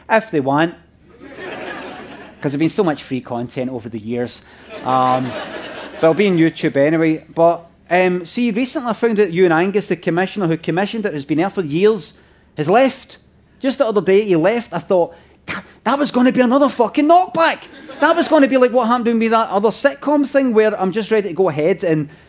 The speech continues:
and then s-, he's off, and then this new commissioner comes in and goes like, "I don't like you." <laughs> Um, so maybe it's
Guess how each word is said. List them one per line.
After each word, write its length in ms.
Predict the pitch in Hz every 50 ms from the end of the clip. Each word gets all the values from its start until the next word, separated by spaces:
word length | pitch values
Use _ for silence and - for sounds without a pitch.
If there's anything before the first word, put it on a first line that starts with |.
| _ -
and 240 | - 147 147 151 156
then 160 | 151 156 151
s-, 180 | 143 139 - - -
he's 300 | - 160 170 196 202 156
off, 280 | 156 139 160 185 185 -
and 80 | 185 175
then 100 | 165 156
this 180 | 156 151 -
new 120 | 175 185 220
commissioner 460 | 220 - 254 254 240 208 - 269 214
comes 300 | - - 226 220 196 202
in 80 | 208
and 100 | 196 175
goes 160 | 165 170 151 156
like, 240 | 139 147 156 156 - - - - - _
"I 180 | 165 165 185 208
don't 420 | 175 - 202 190 170 170 156 147
like 380 | 143 151 147 165 208 - 180 165
you." 420 | 202 214 214 202 185 156 139 123 98 -
<laughs> 40 | - - - - - - - - - - - - - - - - - - - - - - - - -
Um, 440 | 147 147 151 151 151 151 147 131 - - - - - _
so 260 | - - 185 180 175
maybe 300 | 175 190 208 208 175 185
it's 240 | 165 156 135 - -